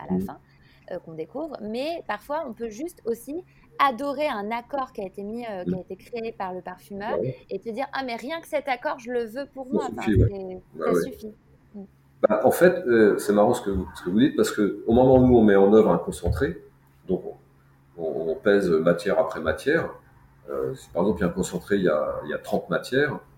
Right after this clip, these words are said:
Speaker 2: euh, ça se trouve, au bout de la vingtième matière, on se dit, bah, c'est bon, là, on peut s'arrêter là, il est très bien comme ça. On en rajoute, mais bon, ça, nous, c'est, enfin, c'est pas que ça nous dépasse, mais voilà, il y a,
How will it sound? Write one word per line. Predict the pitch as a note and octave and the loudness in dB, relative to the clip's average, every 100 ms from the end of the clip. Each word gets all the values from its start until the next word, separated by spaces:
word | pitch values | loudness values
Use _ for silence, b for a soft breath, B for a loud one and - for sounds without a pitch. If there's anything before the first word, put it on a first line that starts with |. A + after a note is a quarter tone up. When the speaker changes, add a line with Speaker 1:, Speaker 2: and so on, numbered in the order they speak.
| D2+ | -18
Speaker 2:
euh, | D#2 | -16
ça | - E2+ | -14 -14
se | - | -2
trouve, | C3+ | 2
au | A2 | 4
bout | G#2+ | 6
de | G2+ | 6
la | G2+ | 8
vingtième | G#2+ - G#2 | 6 6 2
matière, | G2 F#2+ - D#3 - | 4 2 0 -2 0
on | |
se | - | 2
dit, | - A2 | 4 2
bah, | F2 D2+ - - - - | 0 0 0 -6 -14 -20
c'est | - B2+ | -10 0
bon, | G#3+ | 4
là, | B2+ | 4
on | - | 0
peut | - | -8
s'arrêter | - E2 E2+ - | -8 -2 0 0
là, | B2 F3+ | 2 4
il | G2+ | 2
est | |
très | - F2 | 0 -2
bien | F#2+ | -2
comme | - F#2 | 0 -2
ça. | - D3 - B B - | 0 -2 -2 B B -6
On | - | 2
en | F#2+ | 6
rajoute, | A2+ - F3 - E2+ | 8 8 6 4 -2
mais | D#2 | -2
bon, | F#2 F2 | -2 -4
ça, | - E2 D#2 E2+ | -4 -2 -2 -4
nous, | F2+ F2+ b b b b _ | -6 -6 b b b b _
c'est, | - - | -8 -6
enfin, | - - | -8 -8
c'est | - - | -10 -10
pas | |
que | D#2 | -4
ça | F2 | -2
nous | F#2 | 4
dépasse, | F#2 G2 C3 - F2+ | 4 8 8 6 2
mais | E2+ | 2
voilà, | F#2+ F#2 | 6 6
il | E2 | 4
y | |
a, | D2 | 0